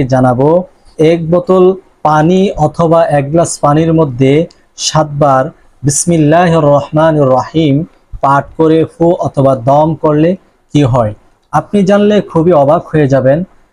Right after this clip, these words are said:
আশ্চর্য হয়ে যাবেন। এতই ছোট একটি আমল মনে করতে পারেন, সহজ একটি আমল মনে করতে পারেন,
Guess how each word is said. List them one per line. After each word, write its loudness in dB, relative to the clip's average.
আশ্চর্য -2
হয়ে 2
যাবেন। 0
এতই 2
ছোট -2
একটি 0
আমল 2
মনে 2
করতে -4
পারেন, 0
সহজ 0
একটি -4
আমল 2
মনে 0
করতে -2
পারেন, 0